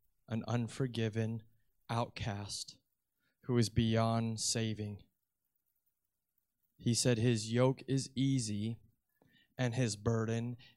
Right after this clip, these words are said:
is light." The,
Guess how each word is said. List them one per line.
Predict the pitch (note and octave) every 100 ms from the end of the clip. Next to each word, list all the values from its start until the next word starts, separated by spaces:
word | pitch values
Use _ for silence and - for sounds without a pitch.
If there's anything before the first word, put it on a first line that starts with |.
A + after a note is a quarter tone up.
| _
is | A#2+ A2
light." | A2 A2 B2 A#2 G#2 F#2+ - - - _ _ _ _ _ _ _ _ _ _ _ _ _ _ _ _ _ _ _ _ _ _ _ _ - - _ _ - -
The, | B2 B2